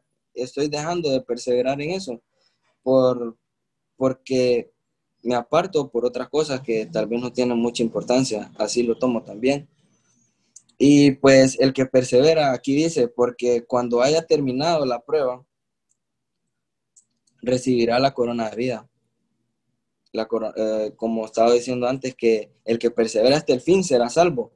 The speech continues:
Aquí dice, "Se le dará la corona de vida". Es similar. Eh, con ser salvo y corona de vida es como llegar, pues, a la meta. Es como llegar a la meta.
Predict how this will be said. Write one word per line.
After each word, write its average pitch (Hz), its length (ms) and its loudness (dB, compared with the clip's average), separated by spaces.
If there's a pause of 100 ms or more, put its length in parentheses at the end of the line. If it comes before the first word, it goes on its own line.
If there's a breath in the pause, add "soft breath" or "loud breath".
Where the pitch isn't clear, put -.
(340)
Aquí 127 360 2
dice, 180 280 2
"Se 139 220 -2
le 120 100 4
dará 113 280 2
la 135 140 -2
corona 120 340 -4
de 123 60 -4
vida". 151 300 -4 (400)
Es 151 400 2
similar. 139 560 -2 (960)
Eh, 113 480 -2
con 113 180 -6
ser 127 220 -4
salvo 147 480 -2
y 127 140 -4
corona 127 400 -4
de 117 80 -4
vida 135 400 -4 (640)
es 120 180 -2
como 139 540 0
llegar, 123 480 0
pues, 113 320 -2
a 107 100 0
la 104 100 -4
meta. 113 400 -6 (840)
Es 113 140 -6
como 131 260 4
llegar 120 300 4
a 120 60 2
la 113 100 -2
meta. 123 400 -4